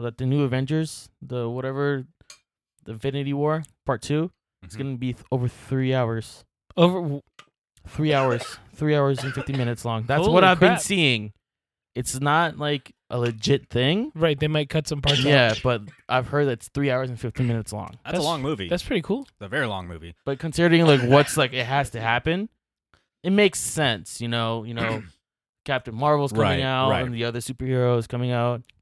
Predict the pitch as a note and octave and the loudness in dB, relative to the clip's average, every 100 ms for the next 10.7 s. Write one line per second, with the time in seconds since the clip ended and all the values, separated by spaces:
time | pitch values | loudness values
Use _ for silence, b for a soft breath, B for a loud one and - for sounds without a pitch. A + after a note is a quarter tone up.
0 | _ _ _ G#3+ D4+ - C#3+ D3 E3 D#3+ | _ _ _ -2 -2 -6 -10 -6 -4 -4
1 | - - F#3 - D3+ C3+ C#3 C#3 E3 F3 | -6 -4 -2 -2 -2 -2 -2 -2 -2 -2
2 | - C#3+ B2+ B2+ B2+ B2 A#2+ A#2 F3+ F#3 | -2 0 2 2 4 6 6 4 -2 -4
3 | - - B2+ _ - D3 - C#3+ - - | -6 -20 -20 _ -14 -12 -10 -10 -10 -8
4 | D#3+ D#3+ C#3 - D#3 D#3 - B2 D3+ F3 | -4 -2 -4 -4 -2 -2 0 -2 0 -4
5 | - - B2+ C#3 C#3+ C#3 C3+ B2+ A#2+ A2+ | -8 -6 -6 -4 -6 -6 -8 -10 -12 -12
6 | A2 G#2+ - _ _ _ _ - - D#3+ | -14 -18 -20 _ _ _ _ -16 -6 -4
7 | E3 C#3+ A#2+ A#2+ A2 B2 A#2 G#2 - - | -4 -8 -8 -8 -8 -10 -10 -12 -16 -14
8 | B2+ G#2 _ - F3 E3+ D#3 D3 C3 A#2+ | -14 -16 _ -8 2 4 6 4 2 2
9 | A#2+ D#3+ F3 E3+ D3+ D#3+ D3 D#3+ D3 C#3+ | 2 4 4 2 4 4 4 2 2 0
10 | A#2+ B2 A2+ C3 D3+ D3 C#3+ | 0 2 4 4 2 2 -2